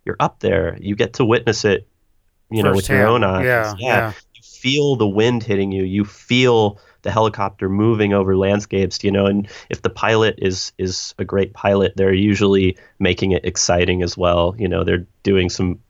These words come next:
Speaker 1: fun maneuvers over different places, and it just, it, I guess, yeah, in, in that sense, I, I recommend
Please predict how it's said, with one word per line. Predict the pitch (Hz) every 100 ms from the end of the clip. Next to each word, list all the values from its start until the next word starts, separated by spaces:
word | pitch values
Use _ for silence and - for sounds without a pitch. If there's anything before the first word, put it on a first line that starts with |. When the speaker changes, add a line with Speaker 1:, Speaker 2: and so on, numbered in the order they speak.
| _
Speaker 1:
fun | - 90 90
maneuvers | 87 90 87 87 87 87
over | 87 90 87 - - - _
different | - 92 90
places, | - 95 95 92 87 87
and | 85
it | -
just, | 98 - -
it, | 98 - _ _ _ _ - - - - - - _ - - -
I | 104
guess, | 110 - -
yeah, | 101 90 87 -
in, | 107 101
in | - 104
that | 107 -
sense, | - 90 -
I, | 95 - 98
I |
recommend | 92 92 90 87 87